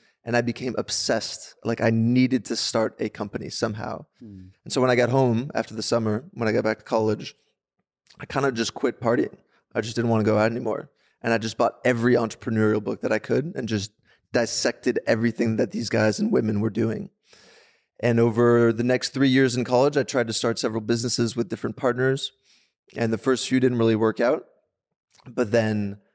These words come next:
Speaker 1: the last one that I did was a clothing company where we would partner up with street artists from around the world, and we would give back to the homeless in their cities.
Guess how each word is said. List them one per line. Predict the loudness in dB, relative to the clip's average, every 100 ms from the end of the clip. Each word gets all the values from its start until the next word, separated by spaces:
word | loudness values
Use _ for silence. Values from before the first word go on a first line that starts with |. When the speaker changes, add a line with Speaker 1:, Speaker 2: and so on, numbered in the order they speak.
| _
Speaker 1:
the | 2
last | 4 2 0
one | 0 0 0
that | 2
I | 0
did | 2 2 0 -2 _ _ -2
was | 0 0
a | 0
clothing | 0 0 0
company | -2 -4 -4
where | 0 2
we | 2
would | 2
partner | 0 0 2
up | 0 0
with | -6
street | -4 0 2
artists | 4 2 -4
from | -6
around | -2 -2
the | 0
world, | 2 0 -4 _ _ _
and | -4
we | -2
would | 0
give | 0 0
back | 0 -2
to | -4
the |
homeless | -2 -2 -4 -8
in | -10
their | -10
cities. | -10 -10 -12 -16